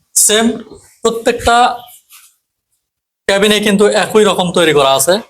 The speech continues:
এই যে মাঝখানে শুকনা খাবার, দুই পাশে দুইটা দানাদারের হাউস। দেখুন এই, এই পিলার থেকে ওই পিলারের মাঝখানে একটা,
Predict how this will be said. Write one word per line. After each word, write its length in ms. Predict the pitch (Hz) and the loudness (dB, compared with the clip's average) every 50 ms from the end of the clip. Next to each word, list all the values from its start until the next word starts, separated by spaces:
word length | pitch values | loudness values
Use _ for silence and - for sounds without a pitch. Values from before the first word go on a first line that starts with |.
| _ _ - | _ _ 0
এই 120 | 160 151 | 2 2
যে 80 | 151 156 | 2 2
মাঝখানে 640 | 147 151 - - - - 175 175 190 190 196 208 208 - - - - - - - - - _ _ _ _ _ _ _ _ _ _ _ _ - | 2 0 -2 -2 -2 -4 -4 -2 -2 0 0 -2 -4 -6 -10 -14 -14 -14 -14 -18 -20 -20 _ _ _ _ _ _ _ _ _ _ _ _ -6
শুকনা 320 | - - 190 - 190 190 | -4 -4 -2 -2 -2 -2
খাবার, 300 | 190 - 196 185 202 - - - - - - - - - _ _ _ _ _ _ _ _ - | 0 0 0 2 2 2 0 -2 -6 -12 -18 -20 -20 -20 _ _ _ _ _ _ _ _ -4
দুই 180 | 180 190 196 | -2 0 0
পাশে 420 | 196 180 165 170 - - 180 208 262 262 - - _ _ _ _ _ _ _ _ _ _ _ _ _ _ _ _ _ _ _ _ _ _ _ _ _ _ _ - | 0 0 0 0 0 0 0 0 -2 -2 -6 -14 _ _ _ _ _ _ _ _ _ _ _ _ _ _ _ _ _ _ _ _ _ _ _ _ _ _ _ -2
দুইটা 500 | 165 165 160 160 165 170 190 226 233 - - - _ _ - | 0 0 0 0 2 2 0 0 -2 -6 -16 -20 _ _ -4
দানাদারের 520 | - 175 175 175 165 160 160 156 156 160 165 160 - - - - - - _ _ _ - | 0 0 0 0 0 0 0 0 0 0 -2 -4 -6 -10 -12 -12 -14 -16 _ _ _ -2
হাউস। 520 | 139 147 151 147 139 - - - - - - - - - - - _ _ _ _ | 0 0 2 2 0 0 -2 -4 -6 -8 -12 -18 -20 -20 -20 -20 _ _ _ _
দেখুন 460 | 160 156 143 165 170 165 - - - | -4 -2 -2 -2 -2 -4 -6 -4 0
এই, 400 | 190 170 170 170 175 175 175 175 - - - - - - _ _ _ - | 0 2 2 2 2 0 0 -4 -8 -14 -18 -18 -20 -20 _ _ _ -2
এই 200 | 208 208 208 208 | 0 0 2 2
পিলার 260 | 226 208 208 208 208 | 2 2 2 0 0
থেকে 140 | 208 202 220 | -2 0 2
ওই 120 | 214 214 | 2 2
পিলারের 320 | 202 208 208 208 202 208 202 | 2 2 2 4 4 4 2
মাঝখানে 400 | 196 190 190 - 202 202 202 208 | 2 0 0 0 0 0 0 0
একটা, 360 | 196 202 - 233 233 247 - | 0 0 0 0 0 0 -2